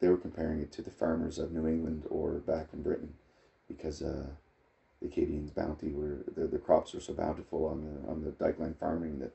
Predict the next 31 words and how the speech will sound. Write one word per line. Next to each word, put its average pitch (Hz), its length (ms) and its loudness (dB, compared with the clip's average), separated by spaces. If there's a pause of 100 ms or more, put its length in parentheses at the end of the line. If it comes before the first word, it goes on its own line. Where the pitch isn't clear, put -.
(360)
they 82 40 4
didn't 80 180 2
have 98 200 6
to - 60 -4
work 73 220 0
real 73 260 -2
hard. 76 220 -10 (400)
Their 82 120 4
yield 92 300 10
per 82 140 6
acre 82 340 6
was 73 140 -2
ten 85 240 0
times 82 300 0
what - 100 2
it - 80 0
was 85 260 2
in 80 100 -4
New 80 140 2
England. 82 300 -2 (920)
Um, 76 320 0 (1120)
so - 120 -12
that - 120 -2
was - 80 -6
just - 180 -16
a - 60 -18
joke 76 280 -6
on 76 120 -6
them 78 100 -6
being 76 260 -4
lazy, 85 360 -6